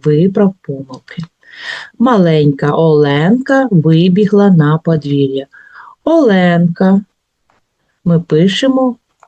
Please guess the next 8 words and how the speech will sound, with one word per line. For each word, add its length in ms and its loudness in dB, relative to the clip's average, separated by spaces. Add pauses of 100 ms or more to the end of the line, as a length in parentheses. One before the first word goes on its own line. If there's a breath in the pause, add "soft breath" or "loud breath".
(160)
з 140 -2
великої 760 2
букви. 600 -2 (180)
Імена 800 0
пишемо 580 0
з 120 -6
великої 480 -2
букви. 480 -8